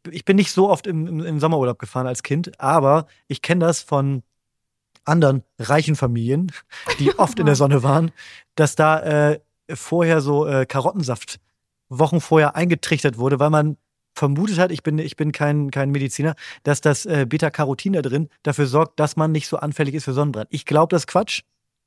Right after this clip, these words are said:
Speaker 1: aber kennst du das auch?
Speaker 2: Äh, nee. Also ich hab das mal irgendwie ge-, also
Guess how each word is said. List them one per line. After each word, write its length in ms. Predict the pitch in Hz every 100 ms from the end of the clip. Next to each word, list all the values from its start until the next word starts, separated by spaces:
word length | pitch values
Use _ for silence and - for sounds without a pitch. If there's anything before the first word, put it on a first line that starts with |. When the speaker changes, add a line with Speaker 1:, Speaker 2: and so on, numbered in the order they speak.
| _
Speaker 1:
aber 140 | 147 147
kennst 240 | 185 185
du 40 |
das 140 | 170 131
auch? 320 | 156 202 - _ _ _ - _ _ _
Speaker 2:
Äh, 540 | 233 226 226 208 202 196 - _ _ _
nee. 360 | 180 170 202 262
Also 160 | 254 262
ich 120 | -
hab 60 | 285
das 160 | 311
mal 100 | 247 233
irgendwie 240 | 277 262
ge-, 140 | 226 -
also 400 | 226 208 214